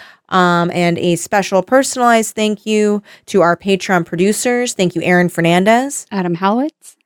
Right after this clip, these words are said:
Speaker 1: Amanda K,
Speaker 2: Amanda Nangle,
Speaker 1: Amy T,
Speaker 2: Caitlin L,
Speaker 1: Carrie Ham,
Speaker 2: Christina Descaro,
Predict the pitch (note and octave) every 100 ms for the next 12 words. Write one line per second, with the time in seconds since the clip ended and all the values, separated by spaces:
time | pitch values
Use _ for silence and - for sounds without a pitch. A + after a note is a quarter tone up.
0 | _ G3 F#3+ E3 E3 G3+ G3 G#3+ C4+ A3
1 | F#3 E3+ E3 E3+ F3+ A#3 D4+ - _ _
2 | G3+ F#3 E3+ - A3+ A3 B3+ D#4 - G3+
3 | F#3 - G#3+ C4+ E4 _ _ _ - G#3+
4 | F#3 F3+ F3+ F#3 F#3 A3 C#4 G3+ - F#3+
5 | E3+ - - F3+ G3+ B3+